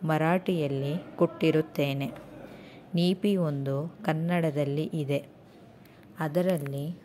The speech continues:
ಬರೆದಿರುವ ಮಾಹಿತಿ ನನಗೆ ಗೊತ್ತಿಲ್ಲ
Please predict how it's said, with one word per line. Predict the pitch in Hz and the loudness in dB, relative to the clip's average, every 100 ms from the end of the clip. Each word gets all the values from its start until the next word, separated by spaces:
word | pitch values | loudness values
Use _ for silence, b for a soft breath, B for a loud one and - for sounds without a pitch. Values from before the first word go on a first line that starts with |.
| 165 | -10
ಬರೆದಿರುವ | 147 147 175 165 143 139 139 147 175 - - | -6 -2 -2 -2 -6 -6 -6 -8 -12 -18 -10
ಮಾಹಿತಿ | 160 156 175 175 175 151 156 170 - | -2 2 2 0 0 -2 -2 -6 -10
ನನಗೆ | 160 156 151 135 143 175 - | -4 -2 -2 -4 -6 -6 -6
ಗೊತ್ತಿಲ್ಲ | 143 147 - 147 135 | -2 -2 -2 -2 0